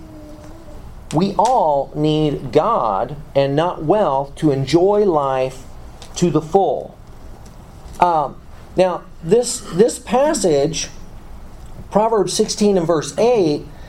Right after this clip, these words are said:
talks about the contrast between righteousness and what?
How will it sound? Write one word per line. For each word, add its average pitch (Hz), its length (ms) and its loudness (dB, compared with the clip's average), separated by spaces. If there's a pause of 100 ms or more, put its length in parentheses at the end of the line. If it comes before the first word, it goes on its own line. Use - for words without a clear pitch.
(140)
talks 233 360 2
about 180 480 0
the 156 100 2
contrast 160 800 0
between 170 720 2
righteousness 220 800 2
and 160 240 2
what? - 480 0